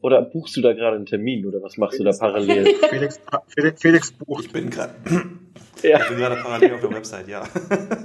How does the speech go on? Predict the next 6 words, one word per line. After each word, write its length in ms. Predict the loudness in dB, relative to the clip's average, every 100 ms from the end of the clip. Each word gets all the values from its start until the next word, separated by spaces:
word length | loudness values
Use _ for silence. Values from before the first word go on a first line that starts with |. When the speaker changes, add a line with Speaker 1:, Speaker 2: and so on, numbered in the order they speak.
| -12 -8 -4 -4 -4 -6 -8 -10 -10 -20 _ _ -8 0
Speaker 3:
Also 140 | 4 6
ohne 120 | 6
Scheiß 240 | 4 0 -2
bin 120 | -8
ich 100 | -8
da. 200 | -8 -8